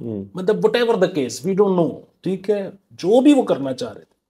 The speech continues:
Speaker 2: ये इस चीज की जमानत कैसे हो सकता है कि अब जो जज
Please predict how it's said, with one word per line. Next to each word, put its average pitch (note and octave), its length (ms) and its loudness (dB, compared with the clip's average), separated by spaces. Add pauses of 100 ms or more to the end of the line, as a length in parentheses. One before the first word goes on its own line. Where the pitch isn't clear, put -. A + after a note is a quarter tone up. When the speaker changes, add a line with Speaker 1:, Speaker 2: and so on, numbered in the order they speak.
(1400)
Speaker 2:
ये E4+ 200 4
इस D#4+ 420 -4
चीज C4+ 300 -2
की D4 200 2
जमानत E3 720 0
कैसे F3+ 280 2
हो C#3+ 200 0
सकता C#3 420 -4
है B2+ 360 2
कि E3+ 180 -4 (240)
अब C#4 260 -2
जो C4 280 2
जज F3+ 720 2